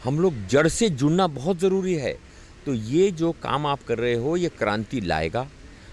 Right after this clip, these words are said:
क्रांति को गति देगा, अच्छे लोगों को आगे आने का प्रोत्साहन मिलेगा, और हर आदमी अब एक जैसा जासूसी करते थे ना पहले, अब जासूसी के बजाय वो तलाश शुरू करेगा। जैसे जामुन ने, जामुन जी महाराज थे ना रामायण में,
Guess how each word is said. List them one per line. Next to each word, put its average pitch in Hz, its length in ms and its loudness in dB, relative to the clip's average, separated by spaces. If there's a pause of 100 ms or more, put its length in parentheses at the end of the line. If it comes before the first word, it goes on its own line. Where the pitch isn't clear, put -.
(120)
क्रांति 131 400 0
को 156 180 -2
गति 95 340 -4
देगा, 123 380 -2 (400)
अच्छे 190 320 0
लोगों 160 320 2
को 175 200 0 (140)
आगे 131 260 0
आने 135 260 0
का 120 100 -2
प्रोत्साहन 107 540 -4
मिलेगा, 131 520 -4 (380)
और 139 180 2 (120)
हर 185 140 2
आदमी 131 540 0
अब 143 180 -2
एक 131 240 -4
जैसा 120 280 -2
जासूसी 107 560 -2
करते 156 280 -4
थे 208 120 -8
ना 233 80 -6
पहले, 139 340 -2 (580)
अब 98 200 -6
जासूसी 135 520 0
के - 140 -6
बजाय 131 440 0 (240)
वो 143 100 0 (140)
तलाश 117 340 4
शुरू 110 240 -4
करेगा। 78 440 -4
जैसे 107 300 -6
जामुन 117 520 0
ने, 120 520 -2
जामुन 120 360 0
जी 123 120 -4
महाराज 107 420 -2
थे 147 40 -4
ना 202 160 -6
रामायण 117 420 -2
में, 82 140 -6